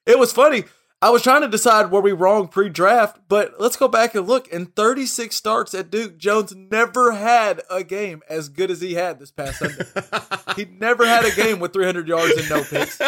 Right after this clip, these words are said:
Speaker 1: He never let, he never had a game with three hundred thirty yards and two touchdowns, both in the air and on the ground.
Speaker 2: And
Speaker 1: So
Speaker 2: he wasn't playing
Speaker 1: let's
Speaker 2: S E C defenses. Like, he wasn't.
Speaker 1: Yeah.
Speaker 2: <laughs>
Speaker 1: And I'm, I'm not saying the Bucs defense is great, but they're
Speaker 2: Oh,
Speaker 1: better
Speaker 2: no.
Speaker 1: than the A C C defenses. They're better than the A C C Ds. And,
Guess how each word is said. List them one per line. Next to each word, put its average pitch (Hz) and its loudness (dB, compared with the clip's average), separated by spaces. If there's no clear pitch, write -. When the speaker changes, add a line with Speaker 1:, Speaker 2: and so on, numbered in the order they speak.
Speaker 1:
He 208 -4
never 226 -6
let, 220 -6
he 233 -8
never 247 0
had 233 0
a - -4
game 214 -8
with 185 -10
three 196 -2
hundred 175 -8
thirty 202 -6
yards 143 -6
and 143 -20
two 180 -6
touchdowns, 143 -8
both 143 -12
in 156 -18
the 151 -6
air 147 -4
and 156 -8
on 143 -8
the 131 -16
ground. 151 -6
Speaker 2:
And 160 -6
Speaker 1:
So 180 0
Speaker 2:
he 220 -2
wasn't 233 -2
playing 226 -2
Speaker 1:
let's 190 0
Speaker 2:
S 185 -2
E - -
C 165 -6
defenses. 113 -8
Like, 123 -4
he 196 -2
wasn't. 185 -2
Speaker 1:
Yeah. 254 0
Speaker 2:
<laughs> - -6
Speaker 1:
And 233 2
I'm, 302 4
I'm 262 2
not 277 0
saying 214 -4
the 185 -4
Bucs 185 0
defense 185 -12
is 147 -16
great, 180 0
but 180 -10
they're 139 2
Speaker 2:
Oh, 123 -4
Speaker 1:
better 196 0
Speaker 2:
no. 175 -6
Speaker 1:
than 160 -10
the 143 -10
A 147 -6
C 143 -14
C 180 -6
defenses. 120 -20
They're 196 -4
better 185 -2
than 151 -10
the 139 -14
A 135 -16
C 135 -20
C 143 -20
Ds. 110 -20
And, 170 -20